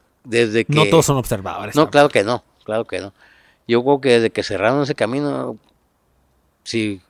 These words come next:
Speaker 1: acaso unas cincuenta personas nos hemos rescatado de ahí, ¿eh? Así de que van y se meten por el camino que está señalado por el Google Earth y no llega al lugar.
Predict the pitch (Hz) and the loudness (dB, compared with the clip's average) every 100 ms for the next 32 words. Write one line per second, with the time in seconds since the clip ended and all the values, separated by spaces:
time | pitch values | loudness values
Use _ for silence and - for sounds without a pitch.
0 | _ - 90 - 123 - 160 - 120 104 | _ -6 -4 0 0 2 2 2 0 4
1 | 127 147 175 143 120 175 185 165 135 127 | 4 4 2 2 0 -2 0 -2 -2 0
2 | 143 127 - 104 120 110 101 110 - _ | 0 -2 -4 -2 0 0 -2 -8 -12 _
3 | _ _ _ _ _ _ _ _ 92 90 | _ _ _ _ _ _ _ _ -12 -4
4 | 120 117 98 92 110 170 135 110 120 156 | 0 0 -2 0 2 2 2 0 0 0
5 | 139 117 98 92 113 143 139 107 - 107 | 0 -2 0 -4 -2 0 -2 -4 -6 -4
6 | 131 123 95 98 131 113 92 101 117 135 | -2 -2 -4 -4 -4 -6 -6 -4 -2 0
7 | 240 _ _ _ _ - 139 110 107 113 | -2 _ _ _ _ -12 -6 -4 -2 0
8 | 110 113 113 104 90 | 2 2 2 -2 -6